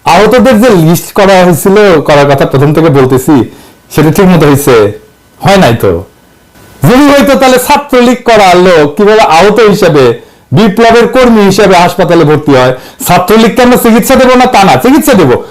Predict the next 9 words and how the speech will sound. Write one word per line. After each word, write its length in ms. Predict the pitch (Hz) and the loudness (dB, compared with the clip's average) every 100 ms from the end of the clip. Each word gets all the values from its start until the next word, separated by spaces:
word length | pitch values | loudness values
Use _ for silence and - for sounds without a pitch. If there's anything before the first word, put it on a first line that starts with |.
| - - | -8 -2
কিন্তু 220 | 196 214 | 0 2
বিপ্লবের 500 | 220 - 254 240 208 | 2 0 0 2 0
কর্মী 320 | 233 208 196 | 0 2 2
যে 180 | 170 175 | 2 2
অ্যাটেনশন 480 | 165 202 190 190 143 | 0 0 -2 -2 -2
পাবে, 380 | 120 107 98 | -2 0 -2
যে 180 | 120 151 | -2 -2
সাপোর্ট 420 | 151 147 208 - | 0 0 0 0
পাবে, 320 | 127 104 95 | -2 0 -2